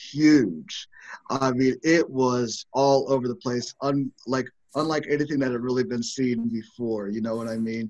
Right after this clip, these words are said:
People were just lined up, uh, at people being interviewed. People were days, weeks waiting in line, you know what I mean, for the movie. It was just really a crazy, crazy time.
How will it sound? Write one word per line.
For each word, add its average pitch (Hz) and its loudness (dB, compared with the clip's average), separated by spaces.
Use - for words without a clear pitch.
People - -14
were 107 -8
just - -10
lined 123 -6
up, 117 -6
uh, 95 -6
at - -8
people 156 -4
being 135 0
interviewed. 135 2
People 139 -2
were 120 0
days, 143 4
weeks 151 2
waiting 135 4
in 123 4
line, 127 2
you 127 0
know 131 4
what 127 4
I 127 2
mean, 127 4
for 120 -10
the 117 -4
movie. 127 2
It 123 4
was 120 0
just 127 -4
really 151 4
a 131 2
crazy, 131 0
crazy 160 0
time. 113 -4